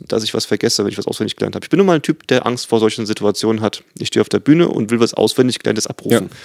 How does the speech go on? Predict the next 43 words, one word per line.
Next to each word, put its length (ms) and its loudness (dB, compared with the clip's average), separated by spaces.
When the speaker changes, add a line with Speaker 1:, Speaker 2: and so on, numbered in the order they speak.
Speaker 1:
Beim 160 2
Schluss 340 0
ist 120 -2
es 120 -4
wirklich 280 0
so, 140 0
ich 160 -4
bin 120 0
dann 220 0
so 140 -4
in, 320 -4
in 160 -2
Rage 460 0
geredet 360 2
Speaker 2:
<laughs> 120 2
Speaker 1:
quasi. 420 2
Weiß 180 4
nicht, 120 -2
dass 120 4
Speaker 2:
Also 120 0
Speaker 1:
ich 60 8
total 160 8
Speaker 2:
positive 320 0
Speaker 1:
Ja, 120 6
Speaker 2:
Rage 120 4
Speaker 1:
ja. 60 -2
Speaker 2:
meinen 300 -4
wir 80 -6
jetzt. 340 -6
Speaker 1:
Ja, 360 0
ja, 480 -4
ich 180 -8
reg 140 -4
mich 80 -12
da 80 -4
nicht 160 -4
auf, 200 -2
nein. 140 0
Speaker 2:
Perform-, 320 4
nein, 180 2
ich 60 -6
meine 120 0
Performance. 800 0